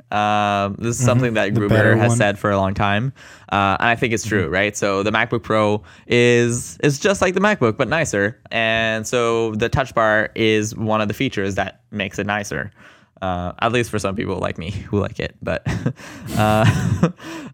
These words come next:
Speaker 1: <laughs> um, so yeah, and I haven't been bothered by the escape key or anything like that. It's totally fine with me. I've, uh, adjusted, and I really like it.
Speaker 2: And I don't have any opinions on it <laughs> because I don't have one.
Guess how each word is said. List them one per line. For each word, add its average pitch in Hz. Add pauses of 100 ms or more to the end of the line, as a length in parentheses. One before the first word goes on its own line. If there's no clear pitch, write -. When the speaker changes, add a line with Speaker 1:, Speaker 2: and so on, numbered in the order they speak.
Speaker 1:
<laughs> -
um, 110
so 131
yeah, 185
and 131
I 85
haven't 160
been 143
bothered 127
by 110
the 110
escape 104
key 107
or 104
anything 101
like 98
that. 95
It's - (140)
totally 135
fine 107
with 104
me. 101
I've, 104 (100)
uh, 95
adjusted, 95 (500)
and 117
I 127
really 131
like 156
it. - (840)
Speaker 2:
And 123
I 139
don't 135
have 143
any 143
opinions 156
on 117
it 139 (140)
<laughs> -
because 185
I 175
don't 170
have 170
one. 98